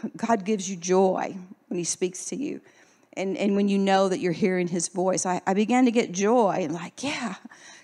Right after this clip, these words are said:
God, I know, I know that, that I've heard you. I know that your word is truth." And oh, the, the, I just started delighting in him.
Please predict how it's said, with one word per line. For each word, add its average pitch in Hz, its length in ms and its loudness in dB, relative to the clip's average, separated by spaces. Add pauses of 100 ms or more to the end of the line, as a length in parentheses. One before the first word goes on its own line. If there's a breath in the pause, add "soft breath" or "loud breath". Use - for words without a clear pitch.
God, 262 400 4
I - 180 2
know, 240 640 4 (220 loud breath)
I 277 160 6
know 254 420 4
that, 240 240 2 (440 loud breath)
that 269 120 4
I've 247 180 2
heard 233 360 2
you. 220 100 0
I 214 120 4
know 247 480 6
that 202 180 0
your 233 120 0
word 240 260 4
is 233 180 0
truth." 285 400 4
And 170 180 -4
oh, 262 240 4
the, 220 200 2
the, 190 840 -6 (280)
I 226 120 -2
just 226 180 -2
started 214 520 -2 (260)
delighting 202 560 4
in 180 120 0
him. 180 360 -2